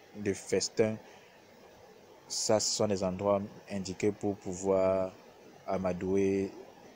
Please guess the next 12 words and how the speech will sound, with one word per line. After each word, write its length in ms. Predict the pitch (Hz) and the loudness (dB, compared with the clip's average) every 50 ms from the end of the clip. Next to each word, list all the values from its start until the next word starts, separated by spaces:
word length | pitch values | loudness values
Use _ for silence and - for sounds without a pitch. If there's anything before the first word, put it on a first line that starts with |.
| - - - - - - - - - 95 | -20 -20 -20 -20 -20 -20 -20 -18 -14 -4
le, 200 | 92 92 92 92 | 0 2 2 2
le, 280 | 92 92 95 92 90 90 | 2 0 0 0 0 -2
le, 380 | 87 90 90 87 85 85 85 85 87 - - - - - - - - - - - - - - - | -4 -4 -6 -6 -6 -6 -8 -10 -12 -14 -16 -20 -20 -20 -20 -20 -20 -20 -20 -20 -20 -20 -20 -12
ses 380 | - - - - 98 92 92 98 | -8 -4 -2 -2 0 0 2 2
amis 320 | 92 92 101 104 104 107 | 2 2 0 0 -2 0
ou 200 | 104 104 104 107 104 | 0 0 -2 -2 -4
pour 140 | - 104 98 | -6 -10 -12
pouvoir 720 | - - 107 98 95 101 104 107 104 104 101 104 101 101 - - - - - - - - - - - - - - - - - - - - | -10 -8 -8 -8 -2 2 4 6 6 8 6 6 4 2 -2 -8 -18 -20 -20 -20 -20 -20 -20 -20 -20 -20 -20 -20 -20 -20 -20 -20 -12 -4
effectuer 540 | - 104 101 - - 104 95 - - 120 110 | -2 -2 -2 0 0 -2 -2 0 2 2 4
les 140 | 107 104 101 | 4 4 4
sales 220 | - - 104 101 | 4 4 4 4
besognes. 440 | 92 98 92 90 107 104 98 92 87 | 4 2 0 2 4 2 2 2 -2